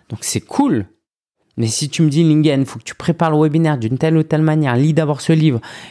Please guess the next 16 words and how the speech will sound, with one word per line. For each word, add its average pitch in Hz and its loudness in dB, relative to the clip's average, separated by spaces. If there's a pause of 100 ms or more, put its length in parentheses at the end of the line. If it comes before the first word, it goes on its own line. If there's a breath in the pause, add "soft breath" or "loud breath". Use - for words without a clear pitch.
et 113 0
j'essaie 110 0
de 202 6
le 175 4
faire, 151 -2
hein, 104 -4 (260 soft breath)
et 113 -2
c'est 123 -2
comme 160 2
ça, 165 0
et - -2
c'est - -8
ça 151 0
la 143 0
formule 190 2
gagnante », 165 0